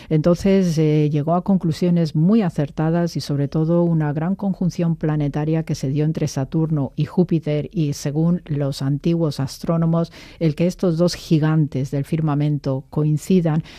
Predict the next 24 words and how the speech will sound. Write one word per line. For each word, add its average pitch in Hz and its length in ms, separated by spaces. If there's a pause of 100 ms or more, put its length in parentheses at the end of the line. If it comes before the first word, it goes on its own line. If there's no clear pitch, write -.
(140)
es 165 140
porque 170 240
se 160 160
va 156 120
a 160 40
dar 160 160
el 151 100
nacimiento 151 540
de 151 140
un 151 120
personaje 147 600
muy 170 260
especial, 160 480
muy 156 240
relevante 165 560
bajo 143 260
la 131 100
figura 147 360
de 156 80
un 190 140
rey 175 380
o 160 80
un 151 160
ser 170 420